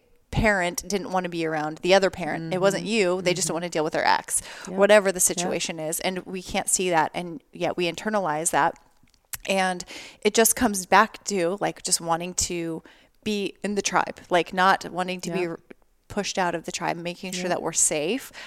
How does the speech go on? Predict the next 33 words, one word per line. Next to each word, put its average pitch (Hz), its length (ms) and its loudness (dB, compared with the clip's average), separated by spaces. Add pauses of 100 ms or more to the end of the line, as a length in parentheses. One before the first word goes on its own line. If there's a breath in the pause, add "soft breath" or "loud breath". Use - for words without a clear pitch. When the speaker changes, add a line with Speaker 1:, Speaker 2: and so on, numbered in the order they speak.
Speaker 1:
I 175 60 -10
think 165 140 -2
it 165 100 2
Speaker 2:
Yeah. - 40 -6
Speaker 1:
comes 175 200 -4
down 165 160 -2
to, 175 100 -8
like, 165 140 -2
Speaker 2:
Yeah, 175 40 -2
Speaker 1:
safety, 180 440 0
Speaker 2:
safety, 170 140 2
Speaker 1:
s-, 170 60 0
Speaker 2:
certainty, 175 680 -2
Speaker 1:
mm-hmm, 190 400 -6
mm-hmm. 175 100 -12
Speaker 2:
security. 165 800 -4 (160)
Yeah. 185 240 -6 (180)
Speaker 1:
And 214 220 4
so, 220 340 8
you 247 140 2
know, 214 120 8
like, 202 220 4
we 214 80 -2
talk 240 180 -4
about 208 180 4
these 190 140 0
things 185 200 -4
on 165 100 -6
social 170 240 -6
media, 214 380 4
and 170 120 0
then, - 260 -8 (160)
like, 156 260 -4